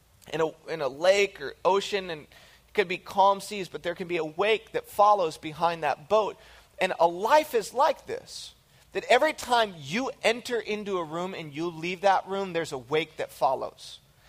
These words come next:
And there are consequences of your choices. There are consequences of our words, our thoughts, our interactions with people. There is a wake that follows our lives. I was at a funeral a couple weeks ago, and there was a man who had passed away, and his family was standing up, and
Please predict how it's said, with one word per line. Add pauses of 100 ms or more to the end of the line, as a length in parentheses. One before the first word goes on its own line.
(160)
And
there
are
consequences
of
your
choices. (260)
There
are
consequences
of
our
words,
our
thoughts,
our
interactions
with
people.
There
is
a
wake (340)
that
follows
our
lives.
I
was
at
a
funeral
a
couple
weeks
ago, (380)
and
there
was
a
man
who
had
passed
away,
and
his
family
was
standing
up,
and